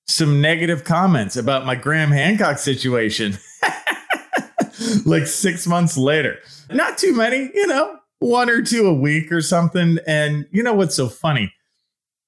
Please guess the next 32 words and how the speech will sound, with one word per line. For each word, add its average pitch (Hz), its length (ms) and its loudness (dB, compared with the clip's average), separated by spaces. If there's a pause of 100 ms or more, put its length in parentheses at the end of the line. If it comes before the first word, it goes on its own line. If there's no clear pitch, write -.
(140)
is 139 200 4
they're, 185 240 2
like, 233 380 -2 (220)
the 131 120 0
same 143 1000 -2
complaints 117 720 -2
about 107 420 -2
how 107 600 -2 (580)
if 131 160 -2
I 131 140 2
make 123 240 -4
fun 120 240 -4
of 107 160 -4
Graham 110 340 -2
Hancock, 104 640 -2 (100)
it 110 180 -2
just, 110 420 -2
it 143 180 0
ruins 123 1000 0
my 117 240 0
standing 113 880 -2
as 147 160 0
a 131 80 2
real 104 480 0
archaeologist 90 1120 -4 (460)
because 127 340 0
I 98 400 -2 (220)
have 101 260 -2
a 95 60 -2
sense 92 360 -6
of 85 140 -4
humor. 90 560 -4